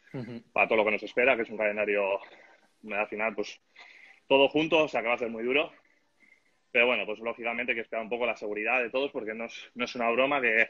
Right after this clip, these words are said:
Speaker 2: que se nos antoja a nosotros salir a entrenar. Primero hay que ver la seguridad de todo el mundo,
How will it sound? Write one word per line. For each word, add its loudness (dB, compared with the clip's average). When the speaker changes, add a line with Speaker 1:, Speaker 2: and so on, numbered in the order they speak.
Speaker 2:
que -6
se -6
nos -6
antoja -2
a 0
nosotros -6
salir 0
a 2
entrenar. 2
Primero 0
hay 2
que 2
ver 0
la 2
seguridad 0
de -2
todo -4
el -8
mundo, 0